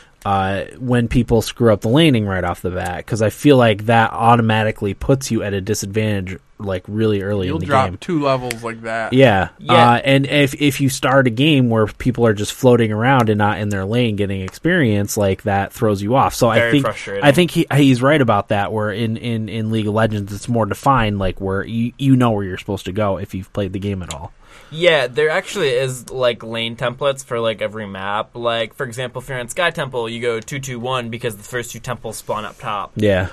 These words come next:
Speaker 3: Uh, Dragon Shrine's two one two, which is your typical, like,
Speaker 1: Yeah.
Speaker 3: moba, and then, like, Curse
Speaker 1: But,
Speaker 3: and
Speaker 1: but
Speaker 3: Hollows two two one again.
Speaker 1: Yeah,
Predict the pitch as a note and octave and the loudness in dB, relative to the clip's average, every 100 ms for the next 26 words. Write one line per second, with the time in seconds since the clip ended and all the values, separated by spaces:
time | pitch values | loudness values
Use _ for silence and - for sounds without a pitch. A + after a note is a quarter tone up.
0 | - A#2 A2+ A2+ A2 A2 A2+ A2 G#2+ A#2+ | -6 -2 0 0 0 0 0 -2 -2 -2
1 | B2 B2 A#2+ C#3 B2 A#2+ A2 - - C3 | -2 -2 -6 -4 -4 -4 -8 -12 -8 -6
2 | A#2 A2+ - B2 A#2+ A2 A#2 G#2+ G#2 - | -4 -6 -6 -6 -4 -8 -12 -12 -12 -12
3 | - G#2 G#2 G#2 G2+ F#2+ F2+ G#2 G#2+ G#2 | -14 -10 -6 -4 -2 -2 -2 -2 -2 -2
4 | G2+ G2+ G#2+ G#2+ G#2+ G#2+ G#2+ G#2+ G#2 G2+ | -4 -8 -10 -6 -4 -4 -4 -6 -10 -14
5 | - G2+ G#2+ G#2 G#2 G2+ - - A#2+ F3+ | -12 -8 -6 -6 -6 -8 -10 -6 4 4
6 | - B2+ C#3+ - G#2+ A2 A2 A2 A2 G#2 | 4 -6 -4 -2 -2 0 0 -2 -4 -8
7 | - - - C3 C3 A#2 A#2 A2+ A2 G#2+ | -14 -18 -10 -8 -8 -8 -10 -10 -12 -14
8 | - A2+ A2 G#2+ G2+ G#2+ A2 G#2 A2 A#2 | -14 -12 -10 -8 -6 -6 -6 -6 -4 -2
9 | G#2 F#2+ F#2 | 0 0 -2